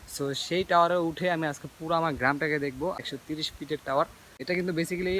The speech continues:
আমি অনুমতি নিয়ে দেন আমি উপরে উঠছি। So আপনারা কেউ চাইলে এরকম হুটহাট করে উঠে যাবেন না, আপনারা কর্তৃপক্ষর অনুমতি নিয়ে দেন আপনারা গিয়ে উপরে উঠুন।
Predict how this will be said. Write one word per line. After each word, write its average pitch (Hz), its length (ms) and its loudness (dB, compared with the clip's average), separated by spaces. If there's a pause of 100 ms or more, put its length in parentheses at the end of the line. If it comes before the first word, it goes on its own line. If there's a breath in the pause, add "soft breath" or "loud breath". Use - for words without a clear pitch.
(100)
আমি 156 120 -2 (180)
অনুমতি 185 360 -2 (100)
নিয়ে 175 160 0 (100)
দেন 156 200 2
আমি 151 160 -2
উপরে 156 220 -4
উঠছি। - 200 -8 (160)
So 135 80 -6 (520 loud breath)
আপনারা 170 260 0 (120)
কেউ 180 200 -2
চাইলে 180 220 2 (120)
এরকম 165 260 -2 (120)
হুটহাট 165 340 -2
করে 175 180 0
উঠে 180 200 0
যাবেন 170 200 0
না, 190 100 0
আপনারা 165 200 -4 (100)
কর্তৃপক্ষর 175 540 -4 (440)
অনুমতি 185 440 0
নিয়ে 185 140 0 (120)
দেন 160 220 4
আপনারা 165 300 -2
গিয়ে 151 200 0
উপরে 170 220 -2 (100)
উঠুন। 175 200 -4